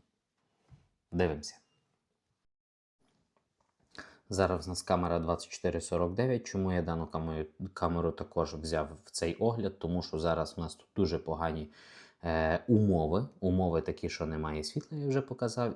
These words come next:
і її зняв для того, щоб її порівняти з восьми мегапіксельною камерою, оскільки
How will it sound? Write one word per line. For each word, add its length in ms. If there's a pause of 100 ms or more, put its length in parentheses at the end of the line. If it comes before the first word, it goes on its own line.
і 80
її 420
зняв 320
для 140
того, 300
щоб 220
її 160
порівняти 580
з 60
восьми 320
мегапіксельною 840
камерою, 520
оскільки 500